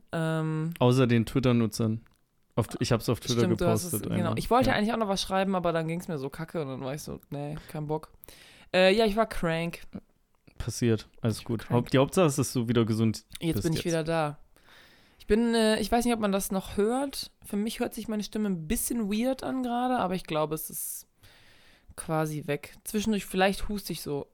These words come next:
Speaker 1: zweimal. Ich sag
Speaker 2: Okay.
Speaker 1: tops zweimal.
Speaker 2: Okay.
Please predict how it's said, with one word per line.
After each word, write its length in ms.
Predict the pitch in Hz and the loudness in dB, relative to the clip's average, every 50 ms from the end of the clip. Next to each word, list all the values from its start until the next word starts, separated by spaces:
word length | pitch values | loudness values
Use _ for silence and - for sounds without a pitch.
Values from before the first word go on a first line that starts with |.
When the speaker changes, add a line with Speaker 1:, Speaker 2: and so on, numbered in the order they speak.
| _ _ _ _ _ | _ _ _ _ _
Speaker 1:
zweimal. 1000 | - - - - 156 156 165 160 170 175 170 160 151 139 127 - - - - 165 - - _ _ _ _ _ _ _ _ _ _ | -18 -16 -16 -10 -4 0 2 4 4 4 2 2 0 -2 -2 -4 -4 -6 -6 -10 -14 -20 _ _ _ _ _ _ _ _ _ _
Ich 100 | - 92 | -8 -4
sag 100 | - 131 170 - | -2 -2 0 2
Speaker 2:
Okay. 100 | 123 113 | 2 2
Speaker 1:
tops 320 | 110 95 90 - - - | 2 2 0 -2 -6 -8
zweimal. 580 | - 170 165 165 165 156 143 135 - - - 170 | -6 -4 -2 -2 -2 -4 -4 -6 -8 -8 -6 -4
Speaker 2:
Okay. 340 | 131 113 - - 113 107 | -4 -2 -2 -2 -2 -2